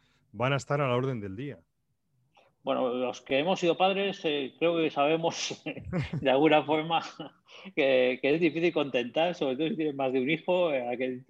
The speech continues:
Speaker 2: porque siempre hay uno que te va a decir que a él le tratas peor que al otro, o,
Speaker 1: Ya.
Speaker 2: o los que hemos sido respon-, managers, pues siempre tendrás algún empleado que dices que pre-, que premias y tal. Yo creo que esto es parte de, de, del, de la naturaleza que tenemos, ¿eh?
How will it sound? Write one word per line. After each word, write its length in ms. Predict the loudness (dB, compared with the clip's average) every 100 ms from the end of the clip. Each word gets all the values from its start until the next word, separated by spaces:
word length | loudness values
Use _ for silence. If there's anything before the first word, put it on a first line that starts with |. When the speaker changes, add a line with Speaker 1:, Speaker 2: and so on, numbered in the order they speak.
| -8 -6
Speaker 2:
porque 180 | -6
siempre 280 | -4 -2 0
hay 60 | 0
uno 200 | 2 0
que 80 | 0
te 80 |
va 120 | -2 0
a 40 |
decir 400 | -2 0 -2 0
que 140 | 0
a 60 | 2
él 80 | 2
le 80 | 2
tratas 300 | 0 0 0
peor 300 | 2 2 2
que 80 | -2
al 80 | -2
otro, 440 | -2 0 0 0
o, 280 | -2 -2 0
Speaker 1:
Ya. 260 | 0 -4 -10 -18 -12 0
Speaker 2:
o 100 | 2
los 140 | 2
que 80 | 2
hemos 180 | 0 2
sido 320 | 4 4 2
respon-, 460 | 0 -4 -6 -4 -2
managers, 500 | 2 2 2 0 -2
pues 140 | -2
siempre 220 | -2 -2 -4
tendrás 280 | 0 0 0
algún 220 | 0 -2
empleado 340 | -2 0 2
que 80 | 2
dices 320 | -2 -4 -8 _ -20 -12 0
que 120 | 0
pre-, 300 | 4 4 4
que 340 | 2 2 2 0
premias 460 | -2 0 0 -2 -2
y 60 | -2
tal. 240 | -2 -2
Yo 160 | -2 0
creo 120 | 2
que 60 | 0
esto 160 | -4
es 60 | -6
parte 240 | -4 0
de, 220 | 2 2 0
de, 280 | -2 -4 -6
del, 500 | -14 -12 -12 -14 -20 -20 -20 _
de 500 | -6 0 2 4 2
la 140 | 2 4
naturaleza 640 | 2 4 4 6 4 4
que 80 | 2
tenemos, 1000 | 0 -4 -6 -8 _ _ -10 -8 -10 -8
¿eh? 120 | -10